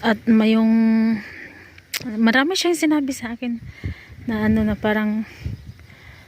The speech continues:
ah, tawag dito, eh, Mag-ayo-ayo, mig-, kuan, pamuyo diri. At sana hindi sila bumalik yung sa dati na stress talaga. Tam-, totoo talaga yung stress talaga yung binigay nila sa akin dati.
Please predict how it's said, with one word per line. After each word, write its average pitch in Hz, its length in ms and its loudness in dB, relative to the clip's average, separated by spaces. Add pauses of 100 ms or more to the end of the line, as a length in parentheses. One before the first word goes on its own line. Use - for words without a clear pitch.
(180)
ah, 208 320 0
tawag 214 320 -4
dito, 214 240 -6
eh, 233 240 -4 (1500)
Mag-ayo-ayo, 214 800 2
mig-, 214 400 -2
kuan, 214 320 -2
pamuyo 214 400 0
diri. 220 320 -2
At 220 80 -2
sana 226 720 2 (1040)
hindi 226 240 4
sila 214 320 0
bumalik 208 480 -4
yung 208 160 -4
sa 214 160 -8
dati 233 320 -2
na 208 240 0 (880)
stress 247 400 0
talaga. 226 400 2
Tam-, 208 240 -4
totoo 240 400 0
talaga 233 320 2
yung 220 160 0
stress 233 340 -2
talaga 226 300 0
yung 220 160 0
binigay 214 320 0
nila 214 240 -2
sa 202 240 -4
akin 214 160 -2
dati. 214 640 -2